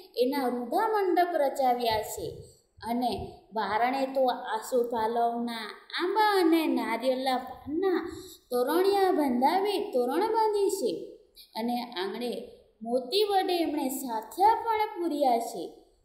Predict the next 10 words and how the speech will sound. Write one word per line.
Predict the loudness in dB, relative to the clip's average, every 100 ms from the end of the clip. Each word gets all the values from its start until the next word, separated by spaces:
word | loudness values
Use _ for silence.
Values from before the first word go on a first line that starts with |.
| _ _
ગંગા | -6 -6 -4 -2 0 2
અને | 2 4 4
જમુના | 2 0 -2 -2 -2 0
નદીના | -2 -2 -4 -4 -2 -2 -4 -8 -18 -18 0
પવિત્ર | 2 4 4 4 2 2 4
જળ | 4
મંગાવી | 4 2 -2 -2 0 2 4 4 2 -2 -10 -16 -18 -2
જળ | 2 4 4
વડે | 4 4 4
વહાલા | 4 0 0 0 2 0 -6